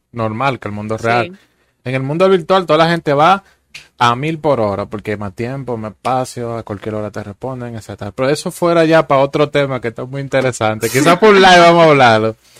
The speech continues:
Speaker 1: Pero, volviendo al punto que estábamos hablando, que es un punto bueno que estaba mencionando Lilian, que es el de conocer personas, es una de las formas del cómo tú cambiar de ambiente.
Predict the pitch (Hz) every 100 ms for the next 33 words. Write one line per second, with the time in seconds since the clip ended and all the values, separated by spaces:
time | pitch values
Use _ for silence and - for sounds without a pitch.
0 | _ _ 175 196 170 156 180 _ _ _
1 | _ _ _ _ _ _ - 123 131 147
2 | 170 160 170 165 143 147 151 147 160 160
3 | 131 127 117 - 107 110 - - - 123
4 | 127 139 139 143 135 117 123 135 _ _
5 | 117 107 107 110 117 123 117 120 120 113
6 | 107 101 98 113 113 - 117 120 127 139
7 | 143 120 123 - _ _ _ - 175 190
8 | - 160 220 214 185 156 - 131 123 120
9 | 113 - 117 110 - 147 190 135 - 120
10 | 117 117 110 110 101 101 120 151 104 104